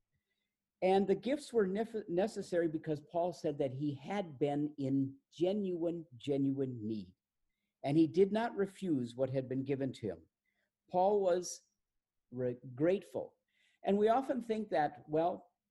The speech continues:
if, uh, someone is generous, they give. But it's not only the Philippians who were generous here. Paul was also generous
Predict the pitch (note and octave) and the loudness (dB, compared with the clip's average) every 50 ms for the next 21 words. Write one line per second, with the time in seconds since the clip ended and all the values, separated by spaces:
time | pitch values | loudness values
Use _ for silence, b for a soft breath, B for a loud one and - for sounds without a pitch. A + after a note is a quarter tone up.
0 | _ _ _ _ _ _ _ _ _ - F3 E3+ D#3 - - - - - - _ | _ _ _ _ _ _ _ _ _ 2 4 4 4 4 0 -6 -20 -20 -20 _
1 | _ _ _ _ - C3+ B2+ A#2+ G#2+ G2 F#2+ D#2+ C2+ - - _ _ - - F3+ | _ _ _ _ -8 -6 -6 -6 -4 -6 -8 -8 -10 -12 -16 _ _ 0 2 2
2 | F#3+ G3+ G3+ F#3+ F3 - D3+ C3 A#2+ A2 - - D#3 E3 F3+ G3 G3 G#3+ G#3 G3+ | 4 4 2 2 0 0 0 0 -2 -4 -4 0 2 2 2 2 0 -2 -2 -4
3 | - - - _ D3+ C#3 C3+ B2 A2+ - D3 C3 G#2 - - - _ _ _ _ | -8 -14 -4 _ 0 0 0 -2 -4 -2 0 0 0 -2 -6 -12 _ _ _ _
4 | _ _ _ _ _ _ _ _ _ C3 E3+ F#3 F3 G3 G3 F#3+ - G3 G3+ A#3 | _ _ _ _ _ _ _ _ _ 2 2 4 4 2 -2 -2 -2 -2 -2 -2
5 | C4 - B3+ C4 C#4 D4 B3 G#3 F#3+ - - F#3+ G3 G#3+ G#3 G3+ F3+ D#3+ C#3+ C#3 | -2 -4 -4 -4 -4 -2 -2 -4 -4 -4 -4 -2 -2 -2 -2 -2 -2 0 0 -2
6 | C3+ - C#3+ C#3 C3 B2 A2+ A#2+ C3 B2 B2 A#2 A2+ A2+ - - - A#2+ A#2+ B2+ | -4 -4 -2 -2 -2 -2 -2 -4 -4 -2 -2 -4 -4 -6 -8 -8 -6 -6 -4 -6
7 | C3 - _ _ - - F#3 G#3 A#3 B3+ B3+ A3 G3 E3 C#3+ - - - E3+ F#3 | -8 -12 _ _ -6 -4 -2 0 0 0 0 0 -2 -2 -2 -4 -6 -4 -2 -2
8 | A#3 A3 - A3+ G3+ D#3 B2 G#2 G#2+ B2+ A#2+ A#2+ A#2+ A#2+ B2+ C3 - - | -2 -2 -2 -4 -4 -4 -4 -4 -4 -4 -2 -2 -2 -2 -2 -4 -8 -12